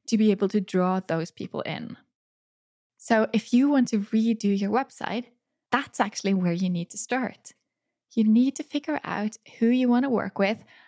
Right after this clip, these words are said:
and what they want and need from you. And that's what you should focus on. You need to make it super clear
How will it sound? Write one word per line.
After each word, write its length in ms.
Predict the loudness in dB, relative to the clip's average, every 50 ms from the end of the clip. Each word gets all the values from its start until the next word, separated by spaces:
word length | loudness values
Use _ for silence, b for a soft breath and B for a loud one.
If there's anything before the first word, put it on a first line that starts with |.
| b b 0
and 220 | 2 4 6 6 6
what 240 | 6 4 2 0 -8 _ _ 4
they 220 | 6 6 6 6
want 440 | 4 4 2 0 2 2 0 0 -2 -4
and 200 | -4 -2 0 0
need 280 | 0 2 2 0 0 -2
from 260 | -6 -6 -4 0 0
you. 340 | 2 0 0 -2 -4 -8 -12 _ _ _ _ _ _ _ _ _ _ _ _ -4
And 220 | -2 0 0 0 0
that's 400 | -2 -2 -2 -4 -10 -12 -6 -4
what 240 | -4 -4 -4 -4
you 120 | -6 -6 -4
should 200 | -4 -6 -6 -2
focus 380 | 0 0 0 0 -2 -6 -6
on. 120 | -8 -10 -10 -12 -16 _ _ _ _ _ _ _ _ _ _ _ _ _ _ _ _ _ _
You 120 | 2 4 4
need 200 | 6 4 4 0
to 60 | -2
make 180 | -4 -4 -4 -4
it 100 | -6 -8
super 400 | -8 -4 -2 -2 0 0 0 -2
clear 540 | -2 -4 -8 -6 -2 0 0 0 0 -2